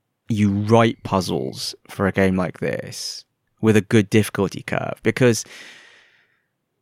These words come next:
I think it's really not obvious to me. How do you just come up with something? I mean, I guess the early puzzles are all quite straightforward. They're, like, traditional programming tasks to do with a very limited set of instructions, like multiply two numbers.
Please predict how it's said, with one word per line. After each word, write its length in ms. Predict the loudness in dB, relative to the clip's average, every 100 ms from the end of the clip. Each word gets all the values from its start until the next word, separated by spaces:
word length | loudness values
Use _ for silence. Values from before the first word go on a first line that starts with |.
| _ _ _ _ _ _ _ -2
I 60 | 2
think 140 | 4
it's 100 | 4
really 240 | 6 6 6
not 260 | 4 2 -2 4
obvious 400 | 4 4 2 2
to 100 | 2
me. 580 | 4 2 0 -6 -12 -18 _ _ _ _ _ _ _ _ _ -4
How 160 | 0 2
do 80 |
you 40 | 2
just 120 | 2
come 180 | 4 4
up 100 | 4
with 100 | 0
something? 200 | 2 4
I 60 |
mean, 120 | 4 4
I 100 | 4
guess 180 | 2 0
the 140 | 2
early 200 | 4 4
puzzles 320 | 2 2 4
are 120 | 6
all 200 | 6 6
quite 220 | 2 0 0
straightforward. 540 | 0 0 2 4 4
They're, 140 | 4
like, 360 | 4 2 0 -10 _
traditional 540 | -4 0 0 0 0 -2
programming 480 | 0 2 2 2
tasks 480 | 0 2 2 0 -8
to 120 | -8 0
do 280 | 4 4
with 220 | 4 0 0
a 60 |
very 480 | 0 2 2 -2 -6 _ _
limited 500 | -2 0 0 0 -2 -4 _ _ _
set 140 | -6 -4
of 80 | -2
instructions, 400 | -2 -4 -4 -4
like 140 | -6 -8 _
multiply 400 | 2 2 4 0
two 160 | 0 2
numbers. 720 | 2 2 2 0 -4 -10 -14